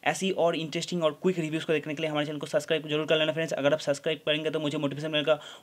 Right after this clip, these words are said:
और भी बहुत सारे, सारे इंटरेस्टिंग और यूनिक टॉपिक्स के ऊपर वीडियोज़ को आपके सामने प्रेजेंट करने के लिए।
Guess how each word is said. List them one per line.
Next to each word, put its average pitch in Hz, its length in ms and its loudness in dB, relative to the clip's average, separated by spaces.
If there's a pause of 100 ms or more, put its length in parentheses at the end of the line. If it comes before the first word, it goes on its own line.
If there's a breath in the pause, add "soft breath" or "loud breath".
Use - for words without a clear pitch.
(100 loud breath)
और 160 160 6
भी 180 100 2
बहुत 156 240 0
सारे, 165 140 -2
सारे 156 180 0
इंटरेस्टिंग 147 640 0
और 135 200 4
यूनिक 170 320 2
टॉपिक्स 147 220 -2
के - 180 -4
ऊपर 151 160 -2
वीडियोज़ 143 280 -2
को 165 80 2
आपके 151 140 -2
सामने 151 160 -4
प्रेजेंट 143 240 0
करने 135 140 0
के 127 100 -4
लिए। 113 180 -4